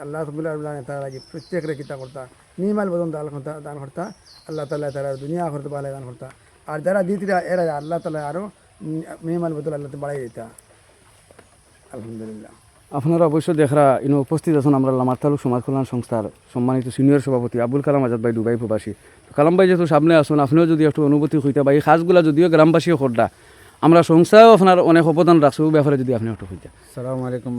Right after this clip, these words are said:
Speaker 3: রহমতুল্লাহ। আমি ফুলিয়া ধন্যবাদ জানাই আর গাছপাড়ি আলোর ম-, কারি মামুন সাহেবরে। আর বিশেষ করে গাছপাড়ি আলোক দর্শক শ্রোতা হল আপনারা দেখরা, অবশ্য আমরা অতদিন কয়েকটা ভিডিও দেখছেন আপনারা অবশ্য।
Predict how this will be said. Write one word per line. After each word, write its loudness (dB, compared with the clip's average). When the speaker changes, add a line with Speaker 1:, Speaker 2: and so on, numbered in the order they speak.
Speaker 3:
রহমতুল্লাহ। -12
আমি -12
ফুলিয়া -12
ধন্যবাদ -8
জানাই -8
আর -12
গাছপাড়ি -12
আলোর -8
ম-, -12
কারি -10
মামুন -10
সাহেবরে। -8
আর -8
বিশেষ -10
করে -4
গাছপাড়ি -6
আলোক -8
দর্শক -8
শ্রোতা -8
হল -8
আপনারা -10
দেখরা, -8
অবশ্য -12
আমরা -8
অতদিন -4
কয়েকটা -6
ভিডিও -6
দেখছেন -6
আপনারা -10
অবশ্য। -10